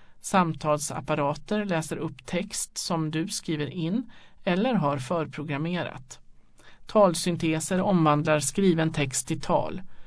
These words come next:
Högtalartelefoner, bildtelefoner och en kombination av dessa finns också.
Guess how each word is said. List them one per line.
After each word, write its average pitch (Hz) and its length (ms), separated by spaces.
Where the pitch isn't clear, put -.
Högtalartelefoner, 151 1400
bildtelefoner 170 1080
och 185 100
en 165 120
kombination 165 760
av 208 120
dessa 180 320
finns 135 300
också. - 420